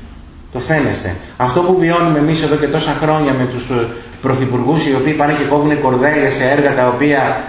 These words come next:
δεν έχουν καν ολοκληρωθεί για λίγους παραπάνω ψήφους στις εκλογές, το έχουμε εδώ από τον Μπρέγκελ από το χίλια πεντακόσια εξήντα.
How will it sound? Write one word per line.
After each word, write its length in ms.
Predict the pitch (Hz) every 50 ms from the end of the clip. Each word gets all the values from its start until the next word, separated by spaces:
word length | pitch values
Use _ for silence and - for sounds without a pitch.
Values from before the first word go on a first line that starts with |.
| - - - -
δεν 180 | 131 147 147
έχουν 220 | 151 151 147 135 117
καν 240 | 143 139 139 135
ολοκληρωθεί 920 | 127 120 117 123 123 113 117 117 117 - 123 120 113 120 151 175 - - - - - -
για 220 | 117 117 131 123
λίγους 280 | 127 127 135 135 127 127
παραπάνω 520 | - - 127 120 120 - 127 131 123 123
ψήφους 300 | - - 139 135 131 -
στις 140 | - - -
εκλογές, 720 | 120 107 117 113 107 107 113 123 123 127 135 127 - 175 185 185 - - - - - - -
το 120 | - 160
έχουμε 320 | 156 170 175 180 190 196 170
εδώ 580 | 151 135 147 147 147 151 - - - - - -
από 180 | 139 131 147
τον 140 | 139 143 127 123
Μπρέγκελ 360 | 143 147 147 143 143 165 170
από 140 | 170 - 139
το 80 | 151
χίλια 160 | 143 165 180
πεντακόσια 400 | - 175 156 156 - 170 - 175
εξήντα. 460 | 165 - - 180 180 160 127 104 -